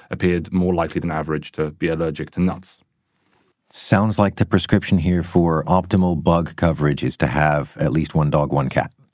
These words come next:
Speaker 1: That would seem to cover it, yes. But it is very important not to jump straight from the conclusions of this study to the pet store. There are some holes in the way the study was conducted that can be picked. For example,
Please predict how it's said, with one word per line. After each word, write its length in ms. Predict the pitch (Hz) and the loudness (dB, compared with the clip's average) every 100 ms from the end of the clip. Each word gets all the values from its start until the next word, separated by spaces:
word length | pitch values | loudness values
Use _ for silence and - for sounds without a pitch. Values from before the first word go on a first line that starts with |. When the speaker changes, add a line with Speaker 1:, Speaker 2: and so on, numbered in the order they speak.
| _ | _
Speaker 1:
That 280 | 147 139 135 | -4 2 2
would 100 | 135 | 2
seem 220 | - 123 | 2 2
to 80 | 113 | 2
cover 280 | - 95 82 | 2 2 0
it, 140 | 73 - | -4 0
yes. 280 | 107 85 - | 2 0 -6
But 560 | - 92 123 113 - - _ - | -6 2 2 0 -8 -20 _ 0
it 160 | 113 | 2
is 160 | 131 117 | 4 2
very 280 | 107 107 104 | 4 2 2
important 380 | 101 101 95 | 2 2 2
not 140 | 92 95 | 0 2
to 80 | 95 | 2
jump 240 | 92 87 | 2 0
straight 340 | - - 90 | 0 2 2
from 320 | - 90 87 85 | 0 0 0 -2
the 100 | 87 | -4
conclusions 460 | 92 - 95 90 85 | -2 0 2 0 -2
of 80 | |
this 120 | 78 80 | -4 -2
study 420 | 85 78 78 76 | -2 -2 -2 -4
to 460 | - 85 78 76 - | -4 -2 -2 -4 -6
the 80 | - | -4
pet 200 | - 95 | -2 -2
store. 320 | - 62 - - - - 123 | -4 -6 -8 -16 -20 -18 -8
There 400 | 120 117 143 156 | -4 2 4 4
are 320 | 156 147 113 | 0 0 -2
some 560 | - 113 113 117 113 110 | 2 2 4 2 -2 0
holes 420 | 127 151 156 135 | 2 2 2 0
in 320 | 139 127 123 | 0 0 -2
the 80 | 120 | 0
way 540 | 120 110 120 117 120 120 | 0 0 0 0 0 -2
the 100 | 107 | 0
study 260 | 110 110 | 0 2
was 140 | 110 - | 0 0
conducted 460 | 104 104 95 107 | 0 0 0 0
that 140 | 98 - | -2 0
can 260 | 90 95 | 0 2
be 120 | 90 | 0
picked. 360 | 87 107 104 - | -2 -2 -2 -2
For 100 | - | -2
example, 540 | 87 98 87 90 90 | 0 2 2 0 -2